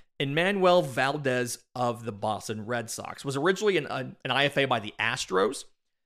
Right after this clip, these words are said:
They traded him to the Red Sox in the Christian Vasquez, uh, deal. You know, that deal that was made while the Astros were in Boston? Yeah. Uh, Boston had already had the pitching meetings with the catcher and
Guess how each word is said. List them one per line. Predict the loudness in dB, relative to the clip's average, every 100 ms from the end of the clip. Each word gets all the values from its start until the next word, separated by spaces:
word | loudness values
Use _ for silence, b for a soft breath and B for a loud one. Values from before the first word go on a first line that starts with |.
| _
They | -4 -2
traded | -2 2 4 4 2
him | 2 0 -2
to | -4 -2
the | 0
Red | 2 2
Sox | 2 0 0
in | -2
the | -4
Christian | -2 -2 -2
Vasquez, | -2 -2 0 -2 -2 -6 _ -8
uh, | -8
deal. | -4 0 2 2 -2 _ _ -4
You |
know, | 0
that | 2
deal | 2 2
that | 2
was | -2
made | 0 0 2
while | 0 0 0
the | -4
Astros | 0 0 0 0 -2 -2
were | -4 -4 -4 _ -4
in | 0 2 0 -6 _ _ _ -4
Boston? | 2 2 2 -2 -4 _ _ _ _ _ -8
Yeah. | -6 -6 -10 _ b b b
Uh, | -4 -2
Boston | 4 4 4 2
had | 4 4
already | 4 2 0
had | -2 0 0 -2 -8
the | -8
pitching | -2 0 0 -2 -4 -10 -6
meetings | 0 2 2 -2 -6 -10 -8
with | -6
the | -4
catcher | 2 2 2 -2 -4 -8 _ _ _ -10
and | -6 -6 -8